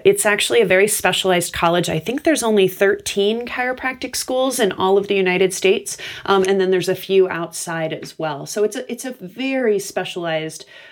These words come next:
um, education. Um, and the cool thing about it is you learn that piece as a chiropractor, but you're also, if you can take in all of your world knowledge from all the other things and all the seminars, you're gonna have a much bigger toolbox than just chiropractic school.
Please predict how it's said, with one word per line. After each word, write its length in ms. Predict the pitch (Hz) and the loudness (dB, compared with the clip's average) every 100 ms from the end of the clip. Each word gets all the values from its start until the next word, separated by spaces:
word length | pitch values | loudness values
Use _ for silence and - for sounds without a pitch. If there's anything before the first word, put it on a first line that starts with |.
| - | -10
um, 440 | 175 165 151 147 147 - | -6 -6 -6 -10 -14 0
education. 800 | 202 175 175 160 143 143 - 165 _ - | 2 2 -4 -8 -8 -10 -10 -14 _ -16
Um, 420 | 156 156 156 160 - - - _ | -14 -12 -14 -16 -18 -20 -20 _
and 320 | 269 285 277 | -2 0 0
the 120 | 190 226 | -2 0
cool 200 | 311 339 | 2 2
thing 200 | 269 190 | 2 0
about 240 | 165 160 | 0 0
it 160 | 170 - | -2 2
is 280 | 190 180 _ _ - | 2 2 _ _ -10
you 240 | 196 196 | -2 -2
learn 380 | 190 233 302 269 | 0 2 4 4
that 320 | 196 202 202 | 2 -2 -4
piece 420 | - 190 208 240 | -6 -4 -4 -2
as 160 | 208 185 | -2 -4
a 40 | |
chiropractor, 760 | 190 190 202 208 214 214 240 247 - - - - | -4 -2 -2 -2 -6 -6 -8 -8 -12 -20 -20 -2
but 160 | 220 | 0
you're 180 | 208 202 | 2 0
also, 600 | - 233 294 294 247 202 | -8 -4 -4 -2 2 2
if 220 | 190 202 - | 4 -2 -2
you 100 | 262 | -2
can 180 | 277 | -2
take 300 | 185 202 214 | -2 -2 -2
in 140 | 214 190 | -2 -4
all 180 | 185 196 | 0 0
of 80 | |
your 140 | 180 170 | 0 -2
world 280 | 175 180 170 | -2 -4 -4
knowledge 380 | 170 180 180 | -6 -4 -4
from 140 | - 165 | -4 -6
all 180 | 165 170 | -4 -4
the 140 | 175 | -2
other 160 | 170 160 | -4 -6
things 380 | 170 165 175 | -4 -4 -4
and 60 | 170 | -6
all 120 | 160 | -6
the 80 | 156 | -8
seminars, 580 | - 160 165 165 175 180 - - | -8 -6 -4 -4 -6 -8 -18 -4
you're 120 | 190 | -2
gonna 160 | 190 | -2
have 160 | 175 180 | -4 -6
a 40 | |
much 460 | 165 170 175 - 160 | -4 -4 -4 -6 -4
bigger 240 | 170 170 | 0 0
toolbox 600 | 160 - 180 160 147 - | -2 0 0 0 -6 -10
than 180 | - 160 | -8 -8
just 340 | 151 156 143 - | -6 -8 -10 -12
chiropractic 580 | 156 151 160 - - | -12 -10 -14 -14 -18
school. 360 | - - - | -16 -14 -14